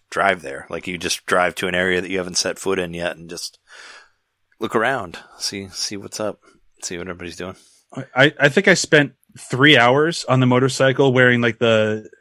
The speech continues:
Speaker 2: God, which armor is it? Like, this, uh, it's the armor where you, like, have, like, the big horns. It's one of the D L C armors.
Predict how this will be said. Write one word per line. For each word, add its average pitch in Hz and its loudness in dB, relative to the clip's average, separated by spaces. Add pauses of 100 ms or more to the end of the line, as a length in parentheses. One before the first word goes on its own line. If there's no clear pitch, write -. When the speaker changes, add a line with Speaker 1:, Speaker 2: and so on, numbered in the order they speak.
(140)
Speaker 2:
God, 117 0
which 131 -2
armor 117 2
is 98 -4
it? 98 -12
Like, 107 -8
this, - -8
uh, 107 0
it's - -12
the 165 4
armor 170 6
where 156 8
you, 143 8
like, 131 4
have, 131 0
like, 131 0
the 139 -4
big 127 2
horns. 123 0
It's 117 -6
one 175 4
of 151 2
the 135 0
D 123 2
L 117 2
C 117 -2
armors. 117 0